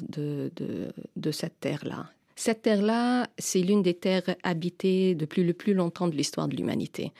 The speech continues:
Cette terre a été traversée par toutes sortes de peuples, de civilisations, de langues. Cette terre a toujours accueilli la pluralité.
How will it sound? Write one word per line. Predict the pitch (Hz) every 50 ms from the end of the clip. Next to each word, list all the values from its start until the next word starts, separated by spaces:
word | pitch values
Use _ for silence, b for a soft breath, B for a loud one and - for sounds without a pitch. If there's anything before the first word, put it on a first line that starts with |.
| B B B B B B B B
Cette | B - - 196 196 -
terre | - 226 233 220 190
a | 165 160
été | 156
traversée | - - - - 196 170 175 165 - - - - 190 190 185 185 180 180 - _
par | - 165 165 165 160 - - _ _ -
toutes | - 262 254 233 220 214
sortes | - - - 180 - - - -
de | 147 165 151 143 - _ _ -
peuples, | 220 208 202 202 196 196 - 160
de | 147 147 156
civilisations, | - - - 214 180 170 175 160 160 139 147 160 160 - - - 180 175 180 175 170
de | 151 170
langues. | 160 160 170 170 175 170 -
Cette | - 202 208 -
terre | - 262 233 -
a | 185
toujours | - - - 214 196 180 190 208 202 175 156 - -
accueilli | 160 170 - - 156 147 156 156 151 143 - B B B B B B B
la | 165 156 143
pluralité. | - - 156 151 139 127 113 120 - - - - 147